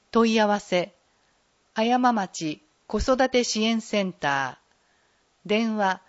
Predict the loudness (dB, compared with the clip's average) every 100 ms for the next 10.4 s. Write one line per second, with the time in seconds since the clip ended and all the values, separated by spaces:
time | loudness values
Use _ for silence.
0 | _ _ _ -4 -2 -2 0 0 0 -2
1 | -4 -6 -4 -6 -6 _ _ _ _ 2
2 | 2 2 -2 -6 -6 -8 -8 -8 -8 -6
3 | -2 -2 -2 -8 _ _ _ _ _ _
4 | _ _ _ _ _ _ -6 -2 0 2
5 | 2 0 0 -2 -4 -4 -4 -6 _ _
6 | _ _ 2 4 4 0 -2 -4 -6 0
7 | 2 2 0 -4 -6 -10 _ _ _ _
8 | _ _ _ _ _ _ _ _ _ _
9 | _ _ _ _ _ _ _ _ _ _
10 | _ _ -6 -6